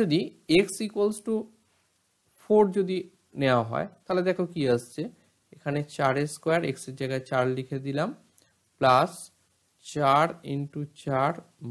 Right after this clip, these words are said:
মাইনাস থার্টি টু, এটা হচ্ছে ষোলো প্লাস ষোলো মাইনাস থার্টি টু, বত্রিশ মাইনাস বত্রিশ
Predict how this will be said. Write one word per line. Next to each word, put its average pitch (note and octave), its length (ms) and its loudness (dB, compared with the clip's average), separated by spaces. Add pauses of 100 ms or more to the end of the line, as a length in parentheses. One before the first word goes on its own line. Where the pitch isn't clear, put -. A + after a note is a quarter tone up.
মাইনাস C3 420 -4 (160)
থার্টি C3+ 360 -16 (120)
টু, B2+ 120 -2 (960)
এটা B2 200 -6
হচ্ছে B2 200 -6 (180)
ষোলো C3+ 440 0 (460)
প্লাস A#2 320 0 (180)
ষোলো C3 380 0 (840)
মাইনাস B2 380 -2 (160)
থার্টি - 360 -8 (120)
টু, A#2 120 -4 (960)
বত্রিশ E3+ 640 -4 (460)
মাইনাস C#3 420 0 (140)
বত্রিশ D3+ 480 -8